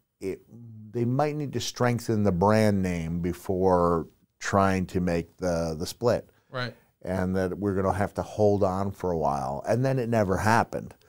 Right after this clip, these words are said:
Speaker 1: But that was initially what got me so interested. It wasn't really whether or not I was going to get to work with Sting, but definitely having him around was, uh, was, was really a
Speaker 2: Nice
Speaker 1: plus.
Speaker 2: bonus, yeah.
Speaker 1: Yeah.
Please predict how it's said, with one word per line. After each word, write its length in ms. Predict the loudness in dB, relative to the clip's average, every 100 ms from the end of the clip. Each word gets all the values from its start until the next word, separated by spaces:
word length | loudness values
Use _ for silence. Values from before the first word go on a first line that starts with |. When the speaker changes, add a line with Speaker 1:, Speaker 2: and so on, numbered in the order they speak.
| _ _ _
Speaker 1:
But 160 | -4 4
that 180 | 4 6
was 160 | 2
initially 720 | 2 2 2 2 0 2 4
what 260 | 4 -2 0
got 300 | 2 2 0
me 120 | -6
so 320 | -4 0 2
interested. 600 | 0 -2 -8 -8 -8 -10 -16 _ _ _ _ -6
It 80 | -4
wasn't 560 | 4 4 4 0 0 0
really 500 | 2 4 4 4 4
whether 360 | 6 6 6
or 60 | 6
not 220 | 4 4
I 40 |
was 120 | 2 0
going 160 | -2
to 60 | 0
get 180 | -2 -2
to 80 | -6
work 440 | -2 2 2 2
with 120 | -2
Sting, 460 | -2 -2 0 0 -6 _ _ _ -10
but 120 | -2
definitely 340 | -2 0 0 4
having 360 | 4 4 -2
him 140 | -2 -2
around 340 | -2 -4 -2
was, 240 | -2 -2
uh, 180 | -4 -4 -4
was, 280 | -4 -4 -8 -10
was 240 | -6 -4 -4
really 220 | -4 -4
a 40 |
Speaker 2:
Nice 140 | -4 -4
Speaker 1:
plus. 160 | -4
Speaker 2:
bonus, 340 | -4 -8 -10 -4
yeah. 60 | -2
Speaker 1:
Yeah. 160 | -2